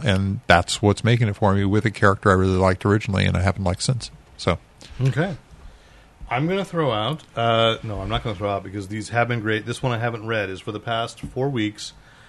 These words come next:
Speaker 2: because they're about to do a Justice League of America Rebirth.
Speaker 1: Uh-huh.
Speaker 2: They've been doing solo spotlight books on the four quote-unquote new characters that are going to be there.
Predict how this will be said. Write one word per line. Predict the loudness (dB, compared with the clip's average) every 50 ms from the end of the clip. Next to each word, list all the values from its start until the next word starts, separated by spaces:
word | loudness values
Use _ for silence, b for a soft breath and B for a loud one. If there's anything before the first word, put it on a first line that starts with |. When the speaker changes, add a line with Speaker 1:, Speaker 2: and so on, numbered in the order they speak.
| b b b b b
Speaker 2:
because | b -10 -8 -4
they're | -4 -2
about | 0 0 -2 -2
to | 0
do | -2 -2
a | 0
Justice | -2 -2 -4 -4 -6 -8 -6
League | -4 -4 -4 -4
of | -4 -6
America | -4 -4 -2 -2 -2 -4 -4 -4 -4 -4 -4
Rebirth. | -4 -4 -4 -4 -4 -2 0 0 -2 -2 -4 -10 -16 -16 _ 0
Speaker 1:
Uh-huh. | 2 4 4 4 2
Speaker 2:
They've | 2 0 -2
been | -2 -4
doing | -4 -4 -6 -6
solo | -6 -6 -4 -4 -4 -6 -8
spotlight | -8 -10 -8 -8 -8 -8 -6 -8 -8 -8 -10 -10
books | -12 -12 -12 -14 -16 -18 -18 -20 -20 b b b b b b b b b
on | -8 -8 -8
the | -8
four | -10 -8 -6 -4 -2 -2 -2 -2 -2 -6 _ _ _ _ _ _ -18
quote-unquote | -4 0 2 2 4 2 0 -2 -4 -6 -4 -2 -2 -2 -4 -8 -12 _ _ _ _ _ _ _ _ _ -12
new | -8 -4 0 2 2 2 0
characters | -2 -4 -4 -4 -4 -4 -6 -8 -8 -10 -8 -8 -8 -10 -10 -12 -14 -18 b b b b b b b b
that | -10 -10 -10
are | -10
going | -8 -8 -8 -8
to | -8 -6
be | -4 -2 -2 -2
there. | -2 -4 -8 -10 -14